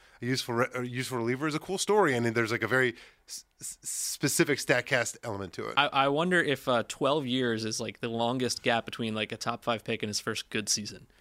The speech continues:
Speaker 2: right?
Speaker 1: Quite possibly.
Speaker 2: That's, that's something else to look up.
Speaker 1: Yeah, something else to look up.
Speaker 2: All right, so you have, you have two more players. Uh, I'm interested in both of these guys.
Speaker 1: Well, w-, the one, the one really leads to the next, and the, that, the, the, the first one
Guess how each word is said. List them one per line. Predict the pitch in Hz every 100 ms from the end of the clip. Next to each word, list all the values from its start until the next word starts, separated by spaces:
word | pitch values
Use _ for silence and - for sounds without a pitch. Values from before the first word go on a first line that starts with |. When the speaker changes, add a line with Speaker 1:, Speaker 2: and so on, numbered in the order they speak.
| _ _ _ _ _ _ _ _ -
Speaker 2:
right? | 120 135 - _ _ _ _ _ _ -
Speaker 1:
Quite | - -
possibly. | 127 117 131 143 165
Speaker 2:
That's, |
that's | 131 139 127
something | 139 131
else | 120
to | -
look | 113 104
up. | 107
Speaker 1:
Yeah, | 131
something | 143 135
else | 120 -
to |
look | 104
up. | 95
Speaker 2:
All | 107
right, | 113
so | 113 165
you | 185
have, | 170
you | 180
have | 180
two | 208
more | 190
players. | - 185 131 120
Uh, | 117 120
I'm | 123 139
interested | 147 147 135
in |
both | 123 123
of | 120
these | 104 -
guys. | 98 98 180
Speaker 1:
Well, | 180
w-, | 170
the | 170 180
one, | 160 190 165
the |
one | 160 208
really | 185 170
leads | 151 143
to | 135
the | 120
next, | 113 110
and | 131 123
the, | 123
that, | 123 143 151 135
the, | 160
the, | 131 135 127 123 123
the | 123
first | - 165 -
one | 143 131 131